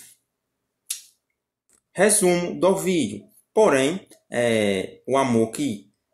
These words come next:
é, Bia sente por Manuel vai ser mais forte, né? E no capítulos, é, seguintes, né, no capítulo quarenta e dois, quarenta e três, é, Bia vai perdoar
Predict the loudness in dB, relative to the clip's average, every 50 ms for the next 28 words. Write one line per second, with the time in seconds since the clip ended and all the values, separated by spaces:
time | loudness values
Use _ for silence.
0 | _ _ _ -10 -10 -10 -8 -10 -12 -14 -16 -10 -8 -2 -2 0 0 0 0 0
1 | -2 -2 -4 -2 -2 -2 -2 -2 -2 -4 -4 -2 0 0 0 0 -2 -2 -4 -2
2 | -4 -4 -4 -4 -4 -6 -4 -2 -2 -2 -2 -2 -6 -6 -8 -8 -10 -6 -4 -4
3 | -4 -2 -2 -2 -4 -2 -4 -6 -8 -6 -6 -6 -6 -4 -6 -8 -8 -12 _ _
4 | _ _ _ _ _ _ -8 -6 -4 -4 -4 -6 -6 -10 -14 -12 -6 -4 -4 -4
5 | -2 -2 -2 -2 0 -2 -2 -4 -4 -2 -2 -4 -2 -2 -8 -8 -8 -12 -12 _
6 | _ -6 -4 -2 -2 0 0 0 0 0 0 -2 -2 -2 -4 -6 -8 _ -6 -4
7 | -4 -4 -4 -6 -8 -10 -4 0 0 2 2 0 -2 -2 -2 -2 -2 -2 -4 -8
8 | -10 -6 -4 -2 -2 -2 -4 -10 -14 -20 _ _ _ _ _ -4 -2 0 2 2
9 | 0 0 -2 -4 -6 -10 _ _ _ _ _ _ _ _ _ _ -8 -6 -2 0
10 | 0 0 2 2 2 2 2 0 -2 -4 -10 -18 _ _ _ _ -2 -2 -2 -2
11 | -4 -2 0 0 0 0 0 -4 -6 -14 _ _